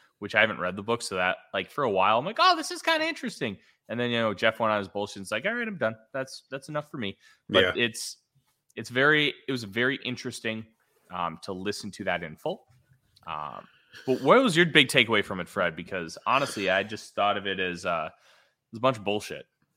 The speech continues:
Speaker 2: I mean, it's just kinda silly. Um, you know, we had him, you know, basically asking the Elite and Punk to stay together for the kids, uh, publicly. And, uh, you know, whatever. I mean, it would be best for business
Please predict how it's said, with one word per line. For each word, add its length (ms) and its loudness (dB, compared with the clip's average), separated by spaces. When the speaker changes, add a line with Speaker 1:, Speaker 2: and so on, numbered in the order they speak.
Speaker 2:
I 40 -4
mean, 120 6
it's 100 6
just 180 -2
kinda 180 4
silly. 460 -4
Um, 800 0
you 80 4
know, 160 6
we 120 4
had 300 8
him, 540 0
you 120 -4
know, 140 2
basically 1120 0
asking 640 -2
the 80 4
Elite 260 2
and 120 -6
Punk 280 -4
to 100 -4
stay 200 0
together 320 0
for 120 -8
the 80 -4
kids, 540 -4
uh, 320 0
publicly. 640 -4
And, 680 -4
uh, 500 -2
you 140 0
know, 380 6
whatever. 560 4
I 40 6
mean, 220 2
it 140 2
would 180 4
be 120 2
best 280 4
for 80 -2
business 640 -2